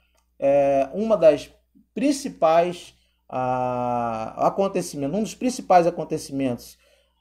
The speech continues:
profeticamente está a Inquisição Romana. Não pretendo de forma alguma falar mal, ah, é, questionar nossos irmãos católicos, não. Isso é história, isso tá comprovado, isso é história.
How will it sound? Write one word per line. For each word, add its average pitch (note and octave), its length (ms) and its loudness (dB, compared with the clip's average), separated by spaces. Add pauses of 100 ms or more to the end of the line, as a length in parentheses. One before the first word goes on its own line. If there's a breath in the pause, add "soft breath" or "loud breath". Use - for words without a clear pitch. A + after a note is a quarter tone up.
(100)
profeticamente E3 1160 2 (180)
está E3+ 480 2
a E3+ 100 0
Inquisição E3 760 -4
Romana. C#3+ 720 -2 (180)
Não A3+ 220 4
pretendo G#3 840 -2 (240 soft breath)
de D3 120 -12
forma G3 520 6
alguma E3 380 0
falar C#3 380 2
mal, E3+ 760 4 (220 loud breath)
ah, C3 800 -2 (160)
é, A#2+ 380 -4
questionar E3 1200 0 (200 soft breath)
nossos C#3 460 -2
irmãos C3+ 300 -4
católicos, C#3+ 880 4
não. C3+ 320 -2 (180 soft breath)
Isso D3 240 -8
é E3+ 100 4
história, C3 680 4
isso C3+ 220 -10
tá C3+ 180 2
comprovado, C3+ 840 2
isso C3+ 200 -14
é A#2+ 60 -2
história. D3+ 840 4